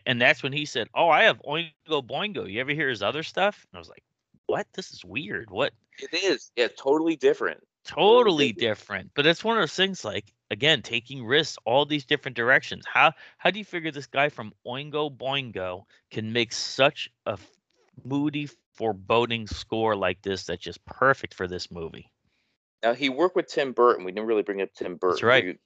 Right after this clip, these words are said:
Speaker 2: that, that familiar with Tim Burton at the time, or just a little bit?
Speaker 1: What, the Nightmare
Speaker 2: He,
Speaker 1: Before
Speaker 2: Pee-wee's
Speaker 1: Christmas came out?
Speaker 2: Adventure, probably the first thing you saw of his.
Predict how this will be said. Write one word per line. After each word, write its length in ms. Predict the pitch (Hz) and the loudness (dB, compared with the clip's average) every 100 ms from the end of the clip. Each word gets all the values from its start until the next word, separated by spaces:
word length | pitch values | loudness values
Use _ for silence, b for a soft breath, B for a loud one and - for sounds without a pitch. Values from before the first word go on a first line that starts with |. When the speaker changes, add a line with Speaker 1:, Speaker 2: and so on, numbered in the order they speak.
| - | -8
Speaker 2:
that, 120 | 104 - _ _ _ | -8 -8 _ _ _
that 220 | 131 - | 2 2
familiar 300 | 151 135 147 143 | 0 0 0 0
with 100 | 143 | -2
Tim 200 | 147 139 | -2 2
Burton 300 | 147 101 135 | 2 2 0
at 100 | 131 | -2
the 80 | |
time, 440 | 131 143 139 143 135 | 0 0 2 0 -4
or 60 | |
just 220 | 90 90 90 | -6 -6 -2
a 40 | |
little 260 | 98 117 120 | 2 2 6
bit? 260 | 123 123 - _ _ _ _ _ _ _ _ _ _ _ | 4 4 -2 _ _ _ _ _ _ _ _ _ _ _
Speaker 1:
What, 180 | - 160 - _ - | 0 0 -6 _ 0
the 180 | 135 - _ - | 0 0 _ -2
Nightmare 320 | 175 233 254 | 2 4 2
Speaker 2:
He, 60 | 185 | 2
Speaker 1:
Before 200 | 165 156 | 0 0
Speaker 2:
Pee-wee's 40 | |
Speaker 1:
Christmas 400 | 170 170 170 160 | 2 6 6 6
came 200 | 156 143 | 2 2
out? 160 | 143 147 | 4 6
Speaker 2:
Adventure, 280 | 127 - - _ _ _ _ _ _ - | 4 2 -20 _ _ _ _ _ _ 2
probably 260 | 110 107 104 | 4 4 0
the 140 | 95 | -6
first 440 | - 120 117 - | -4 -2 -2 -4
thing 140 | 110 101 | -8 -8
you 60 | |
saw 340 | 92 - 90 85 | -6 0 2 2
of 100 | - | 0
his. 480 | 95 - - - | -8 -8 -16 -20